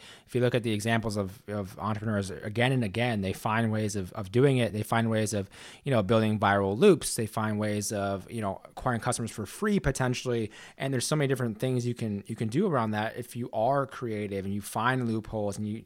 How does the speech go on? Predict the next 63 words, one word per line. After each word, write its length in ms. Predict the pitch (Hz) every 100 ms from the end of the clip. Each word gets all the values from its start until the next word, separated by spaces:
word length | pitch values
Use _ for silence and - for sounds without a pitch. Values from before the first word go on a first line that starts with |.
| -
and 140 | 113
to 120 | - 117
your 140 | 110
point, 400 | - 156 135 117 - - - _ -
then 260 | 123 123 110
work 220 | 120 117
your 80 | 120
<laughs> 160 | 117 135
ass 180 | 139 - 175
off 340 | 117 - 214
to, 240 | 147 123 123 147 127 -
to 220 | 147 135
make 220 | 135 135
these 180 | 131 127
things 200 | 123 117
happen. 420 | 131 131 123 101
And 100 | 98
I, 240 | 90 87
I 20 | 107
think 180 | 120
it's 120 | 110 113
important 360 | - 117 107
that 300 | 98 76 90 -
you, 240 | 104 107 -
you 120 | 120
mentioned 280 | 135 143 120
that, 140 | 107
and 40 | 101
I, 60 |
I 200 | 104 107
appreciate 380 | 104 - 120 113
you 100 | 104
sharing 380 | - 123 127 107
as 120 | 95
well. 300 | 104 113 98
And, 220 | 110 110 - - - -
and 120 | 131
just 120 | 131 -
to 80 |
bring 120 | 151 143
things 240 | 127 113
full 200 | - 117
circle 260 | - 117 104
back 220 | 110 110
to, 320 | - 104 101
uh, 40 | 95 _
Tutor 260 | - 143
Me, 140 | 127 107
where 220 | 95 139
can 100 | 175
people 200 | 175 151
go 280 | 110 117 117
to 500 | - 120 110 104 -
learn 320 | 117 107 123 147
more 240 | 139 139
about 300 | 123 117 -
this 240 | 117 107
and 120 | 104 101
connect 200 | 113 104
with 120 | 92
you 120 | 98
as 100 | 98
well? 220 | - 50